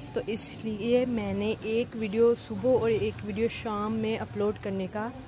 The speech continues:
decision लिया है। तो इसके लिए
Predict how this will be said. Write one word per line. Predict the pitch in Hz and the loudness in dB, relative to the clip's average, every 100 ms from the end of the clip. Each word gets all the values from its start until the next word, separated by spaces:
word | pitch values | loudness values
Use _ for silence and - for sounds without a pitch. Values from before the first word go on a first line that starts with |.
| - - - - - - - - - - | -14 -14 -14 -14 -12 -12 -12 -12 -14 -8
decision | 202 208 - 202 208 | -4 -4 -2 0 2
लिया | 196 170 | 0 -2
है। | 156 - - - - | -4 -10 -12 -8 -2
तो | |
इसके | 254 247 - 269 262 | -2 -2 -2 4 4
लिए | 240 262 269 | 4 6 6